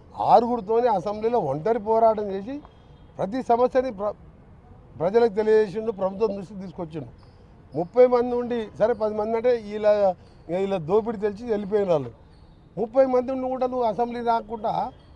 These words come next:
కేసీఆర్ గురించి ప్రశ్నించకుండా మీరు ఒక్కటే అడుగుతున్నా మీకు, కేసీఆర్ ఈసారన్నా వస్తావా రావా, లేకపోతే రాజీనామా చేసి కొడుకు అల్-, అల్లుడో ఎవరికో అప్పచెప్పు.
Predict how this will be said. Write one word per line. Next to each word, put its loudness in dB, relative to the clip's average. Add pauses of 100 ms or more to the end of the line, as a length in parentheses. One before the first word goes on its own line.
(100)
కేసీఆర్ -2
గురించి -10
ప్రశ్నించకుండా -6 (640)
మీరు -4
ఒక్కటే 0
అడుగుతున్నా 0
మీకు, -10 (640)
కేసీఆర్ 6 (160)
ఈసారన్నా 6
వస్తావా 6
రావా, 8 (120)
లేకపోతే 2
రాజీనామా 6
చేసి -2 (460)
కొడుకు 4
అల్-, 6
అల్లుడో 4
ఎవరికో 0
అప్పచెప్పు. 0